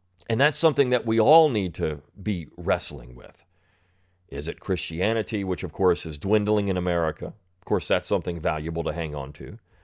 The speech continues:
But Southerners were not alone in their adherence to Christianity, of course, though they were, uh, much more rigid in their adherence to it, longer than others.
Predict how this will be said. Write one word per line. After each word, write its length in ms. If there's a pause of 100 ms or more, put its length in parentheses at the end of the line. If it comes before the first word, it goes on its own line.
(100)
But 140
Southerners 420
were 100
not 140
alone 380
in 140
their 160
adherence 340
to 120
Christianity, 640
of 100
course, 340 (320)
though 320
they 320
were, 440 (1120)
uh, 300
much 320
more 180
rigid 520
in 380
their 220
adherence 600
to 180
it, 160
longer 480
than 160
others. 480